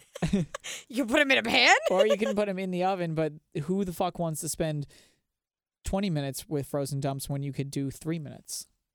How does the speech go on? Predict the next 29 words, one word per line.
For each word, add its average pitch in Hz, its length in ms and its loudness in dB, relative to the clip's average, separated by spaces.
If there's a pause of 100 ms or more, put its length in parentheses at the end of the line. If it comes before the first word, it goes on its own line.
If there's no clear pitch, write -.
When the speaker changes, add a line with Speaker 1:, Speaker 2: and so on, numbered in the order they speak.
Speaker 1:
Oh, 254 380 4
oh 226 240 4
God, 165 240 -2
there's 147 160 -6
a 139 60 -8
fourth. 151 540 -4 (1200)
Don't, 156 260 -2 (100)
don't 180 380 0
turn 175 160 0
this 170 160 0
off 170 160 0
now. 170 240 0
It 127 80 -8
gets 147 160 -2
better. 143 240 2
<laughs> 147 80 -4 (1700)
Speaker 2:
Wrap 415 320 8
it 571 160 6
up, 294 120 2
Jake. 262 580 4 (500)
<laughs> - 520 -10 (340)
Speaker 1:
Tomatoless 208 640 4
salsa. 170 640 0 (720)
It's - 200 -2 (300)
corn 202 500 0
and, 170 240 -4
like, 151 200 -2
red 165 260 0
peppers. 156 680 0